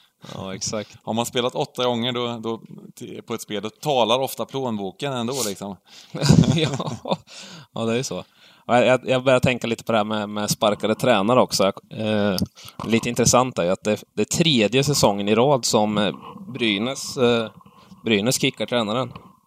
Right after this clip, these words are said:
Speaker 2: Ja.
Speaker 1: Eh, och, eh, det här med positiv och negativ effekt också, att, eh, för två säsonger sedan så,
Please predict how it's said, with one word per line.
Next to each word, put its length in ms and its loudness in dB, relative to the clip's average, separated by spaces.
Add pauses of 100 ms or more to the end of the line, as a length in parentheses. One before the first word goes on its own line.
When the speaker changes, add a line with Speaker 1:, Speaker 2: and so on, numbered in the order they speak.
(140)
Speaker 2:
Ja. 200 -6 (440)
Speaker 1:
Eh, 480 -12
och, 480 -14
eh, 560 -4 (340)
det 60 -8
här 80 -6
med 140 -8
positiv 600 -6
och 80 -6
negativ 400 -8
effekt 420 -8
också, 260 -8
att, 200 -12
eh, 200 -8
för 120 -14
två 220 -6
säsonger 360 -6
sedan 200 -10
så, 300 -8